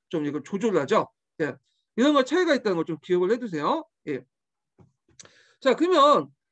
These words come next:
어, 육두품 같은 사람들은 좀 불만이 있을 거 아니에요. 왜 불만이에요? 자기가 능력이 있는데 올라가지 못하면 그럴 경우에는 이제 뭐냐면 중위제를 설정하죠.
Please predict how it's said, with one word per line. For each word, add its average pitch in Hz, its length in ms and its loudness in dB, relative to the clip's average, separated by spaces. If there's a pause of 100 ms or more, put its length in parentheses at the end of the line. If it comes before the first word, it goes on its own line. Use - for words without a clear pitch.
(140)
어, 208 220 4
육두품 339 720 -4
같은 269 300 -2
사람들은 240 480 -4
좀 180 160 -18
불만이 254 400 -2
있을 170 200 -6
거 156 140 -8
아니에요. 131 320 -6 (160)
왜 233 140 0
불만이에요? 208 280 -4
자기가 214 260 0
능력이 254 360 -2
있는데 165 460 -2
올라가지 185 480 -4
못하면 143 600 -4 (480)
그럴 294 340 -2
경우에는 208 640 0 (140)
이제 165 160 -6
뭐냐면 151 560 -2 (100)
중위제를 208 560 -2
설정하죠. 170 480 -20